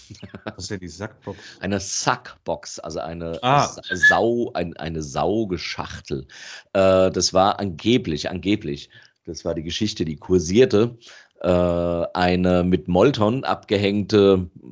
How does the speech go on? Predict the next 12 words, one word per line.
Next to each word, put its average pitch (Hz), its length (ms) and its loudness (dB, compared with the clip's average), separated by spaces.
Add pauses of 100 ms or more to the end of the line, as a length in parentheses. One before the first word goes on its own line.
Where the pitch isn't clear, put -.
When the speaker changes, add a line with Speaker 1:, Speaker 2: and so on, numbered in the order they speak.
(140)
Speaker 1:
Box 127 320 0
unter 113 240 0
der 101 120 2
Bühne 127 300 -2
quasi, 90 720 -2
wo 87 300 0
Speaker 2:
Hm. 151 80 2
Speaker 1:
der, 98 260 -2 (140)
wo 95 100 -2
der 101 160 2
Grand 92 300 -2
Seigneur 107 580 0